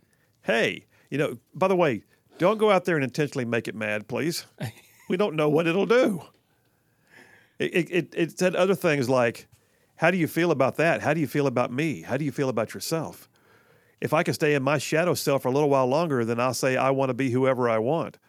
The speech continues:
Speaker 1: What? And then it went on to say, "I want to be human because humans are diverse and complex and fascinating.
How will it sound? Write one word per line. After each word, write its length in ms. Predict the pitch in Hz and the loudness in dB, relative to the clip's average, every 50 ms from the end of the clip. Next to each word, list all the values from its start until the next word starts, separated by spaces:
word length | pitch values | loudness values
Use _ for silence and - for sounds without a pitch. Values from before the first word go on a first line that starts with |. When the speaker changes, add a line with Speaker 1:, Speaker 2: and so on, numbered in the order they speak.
| _ _ _ _ | _ _ _ _
Speaker 1:
What? 400 | 104 127 165 220 226 - 147 - _ _ _ _ _ _ _ _ _ _ _ _ _ _ _ - | -8 -4 -4 -4 -4 -6 -12 -20 _ _ _ _ _ _ _ _ _ _ _ _ _ _ _ -4
And 100 | 117 139 | -2 0
then 100 | 165 190 | 0 2
it 60 | 175 | 2
went 140 | 151 143 143 | 2 2 2
on 100 | 139 131 | 2 0
to 60 | 123 | 0
say, 240 | - - 143 131 117 | 0 0 0 0 2
"I 120 | 113 131 | 0 0
want 180 | 147 175 185 165 | 0 0 0 0
to 40 | |
be 120 | 135 139 127 | 0 -2 0
human 280 | 123 180 190 160 131 | 0 0 0 0 -2
because 280 | 107 - - 127 113 95 | -2 -2 -4 -4 -4 -4
humans 240 | 131 160 156 143 117 | -4 -4 -4 -4 -4
are 60 | 123 | -4
diverse 340 | 117 113 110 113 135 135 - | -4 -2 -2 -2 -2 -2 -2
and 100 | 135 110 | -6 -8
complex 440 | - 131 120 113 - 123 123 - - | -6 -6 -6 -4 -2 -4 -4 -4 -6
and 100 | 117 - | -12 -8
fascinating. 560 | - 120 147 156 - 127 104 85 - - - | -6 -6 -6 -6 -8 -10 -10 -10 -12 -14 -20